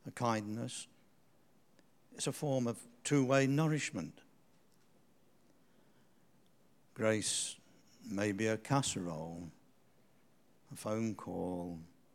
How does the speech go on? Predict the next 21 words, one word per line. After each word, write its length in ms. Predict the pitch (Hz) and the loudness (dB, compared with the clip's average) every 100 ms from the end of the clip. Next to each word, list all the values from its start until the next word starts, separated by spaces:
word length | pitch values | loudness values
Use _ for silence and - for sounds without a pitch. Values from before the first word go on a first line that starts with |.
| - - _ _ _ - | -20 -20 _ _ _ -20
card 440 | - 117 113 101 87 - | -2 2 4 2 0 -6
to 100 | 98 | -2
say 200 | - 117 | 2 4
you've 200 | 107 95 | 2 2
been 140 | 113 | 4
on 140 | 110 107 | 6 6
my 180 | 110 | 4
mind. 420 | 107 113 110 95 - - - - - - - - _ _ _ _ - - - | 4 2 2 -2 -6 -20 -20 -20 -20 -20 -20 -20 _ _ _ _ -20 -20 -2
And 120 | 131 | 2
in 240 | 120 117 123 | 6 6 6
many, 440 | 135 135 127 135 - - - - | 4 4 2 -2 -8 -20 -20 0
many 320 | 117 131 131 | 4 6 4
instances, 720 | - 117 107 - 104 - 104 | 2 0 0 -2 -4 -2 0
such 480 | - 117 120 - - | 2 0 -2 -2 -2
small 380 | 123 127 131 123 | 2 4 4 4
good 280 | 101 123 98 | 4 2 2
things 580 | - 135 110 107 98 - - - - - _ _ - | 0 2 4 2 0 -4 -8 -20 -20 -20 _ _ -2
may 120 | 117 | 0
be 280 | 117 110 101 101 | 2 0 -2 2
more 240 | 135 135 | 4 4
de-, 340 | 107 123 120 | 4 4 4